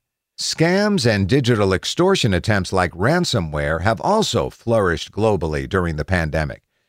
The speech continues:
In the U S, states nationwide have scrambled to address rampant unemployment fraud coming from overseas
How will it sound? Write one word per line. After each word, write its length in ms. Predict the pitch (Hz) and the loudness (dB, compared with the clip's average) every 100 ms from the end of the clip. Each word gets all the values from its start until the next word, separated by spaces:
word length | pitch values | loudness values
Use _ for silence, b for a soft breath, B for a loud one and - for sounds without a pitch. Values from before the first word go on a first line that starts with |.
| - | -2
In 160 | 190 220 | 0 4
the 80 | 160 | 4
U 280 | 135 127 | 6 4
S, 320 | 120 107 90 - | 4 4 0 -4
states 500 | - - 165 170 - | -8 0 2 2 0
nationwide 800 | 117 127 - 117 98 123 123 95 | 0 0 2 0 0 0 2 2
have 180 | 98 87 | 0 -2
scrambled 760 | - - 117 175 190 98 73 | -4 -6 0 2 2 0 -2
to 180 | - 101 | -4 0
address 460 | 98 98 101 98 - | 0 0 0 -2 -4
rampant 560 | 71 101 165 156 123 - | -4 0 0 0 0 2
unemployment 760 | 113 104 - 180 214 135 71 | 0 0 0 0 2 2 0
fraud 480 | - 87 71 76 - | 0 2 2 0 -2
coming 300 | 113 104 98 | -2 -2 -2
from 220 | 101 92 | -2 -2
overseas 840 | 113 120 95 82 165 180 98 78 | 0 0 0 -2 0 2 2 0